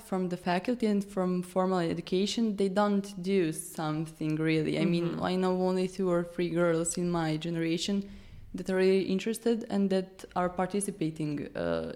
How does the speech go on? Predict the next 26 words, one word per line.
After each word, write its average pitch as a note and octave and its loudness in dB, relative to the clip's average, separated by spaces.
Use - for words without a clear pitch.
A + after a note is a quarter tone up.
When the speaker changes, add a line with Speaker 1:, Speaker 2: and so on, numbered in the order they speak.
Speaker 1:
in D#3+ -4
everyday D#3+ -4
situations, E3+ -6
in G3 -2
not F#3+ -2
situation, F3 -6
ev-, E3+ -6
in - -4
organizations, F3 -4
and F#3+ 2
that, F3 -2
uh, E3 -2
are E3+ -2
familiar E3+ -4
and E3 -8
that F3 -6
are E3 -4
more F3 2
involved D#3+ -2
than D#3 -2
the D#3+ 0
others. F3 2
But F#3+ 0
when G3 4
it G3 0
comes G#3 0